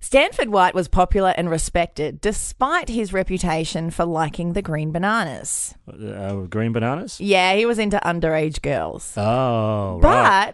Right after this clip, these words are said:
Speaker 1: But he designed Madison Square Gardens. So he was some kind of genius,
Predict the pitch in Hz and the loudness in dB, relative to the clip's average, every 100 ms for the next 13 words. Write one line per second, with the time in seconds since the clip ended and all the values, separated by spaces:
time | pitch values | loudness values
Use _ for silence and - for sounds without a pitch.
0 | - - - 320 415 453 330 254 226 190 | -10 -14 -2 2 2 0 0 0 0 0
1 | 185 196 180 - 165 147 147 175 240 147 | 0 -4 -6 -4 -2 -2 0 0 -2 -6
2 | - - - _ _ _ - - 269 320 | -12 -18 -20 _ _ _ -6 0 2 2
3 | 330 285 294 285 214 180 226 359 208 147 | 0 -2 -2 0 -2 -2 -2 -2 -2 -6
4 | - | -8